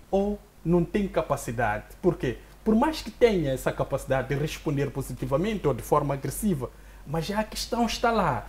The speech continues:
A partir do momento em que se coloca a questão, significa que a legitimidade está a começar a ser questionada. Então, é esta imagem que fica, é, beliscada por parte da Rússia.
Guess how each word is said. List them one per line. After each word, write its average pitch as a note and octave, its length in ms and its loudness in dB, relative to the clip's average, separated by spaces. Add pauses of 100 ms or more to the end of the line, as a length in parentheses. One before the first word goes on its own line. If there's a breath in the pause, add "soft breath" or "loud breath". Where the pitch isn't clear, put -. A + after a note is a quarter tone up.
(140 loud breath)
A - 80 -2
partir A3+ 380 2
do F#3+ 120 2
momento G#3+ 400 6
em G#3+ 60 0
que - 100 -8
se - 120 -8
coloca G3+ 340 0
a - 20 -12
questão, G3+ 440 -4
significa G3 840 -6 (120)
que A3 240 -6
a F3 80 4
legitimidade F#3 1080 2
está G#3+ 220 2
a - 20 4
começar F#3+ 540 0
a G3+ 40 0
ser G#3+ 240 -2
questionada. F3+ 880 -2 (300 loud breath)
Então, E3 280 2 (260 loud breath)
é F#3 320 2
esta A#3 220 0
imagem F#3+ 640 2
que F#3 140 -2
fica, G3 420 -6 (240 loud breath)
é, F3+ 160 6
beliscada F3 760 2
por F#3 140 -4
parte F3 260 2
da F#3 80 8
Rússia. E3 340 0